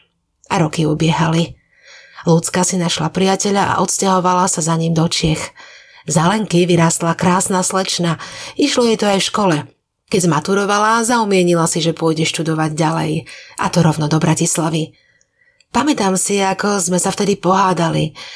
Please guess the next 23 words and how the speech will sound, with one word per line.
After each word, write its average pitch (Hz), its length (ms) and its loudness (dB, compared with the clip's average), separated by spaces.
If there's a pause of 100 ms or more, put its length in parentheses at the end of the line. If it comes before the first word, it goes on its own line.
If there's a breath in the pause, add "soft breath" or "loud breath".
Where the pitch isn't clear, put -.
(280 loud breath)
Cítila 240 400 0
som 220 160 0
to 226 80 0
ako 202 400 2
obrovskú 196 400 0
krivdu. 185 560 0 (640)
Zatiaľ, 196 400 2
čo 202 160 0
ja 233 80 2
som 185 160 2
plahočila 202 800 0
a - 80 -2
starala 170 480 0
sa - 240 -2
o 165 80 0
nich, 196 400 -4 (480 soft breath)
moji 277 240 4
súrodenci 208 560 2
rad 170 160 2
radom 190 320 2
povyletovali 185 720 0
z 156 80 0
hniezda 190 480 2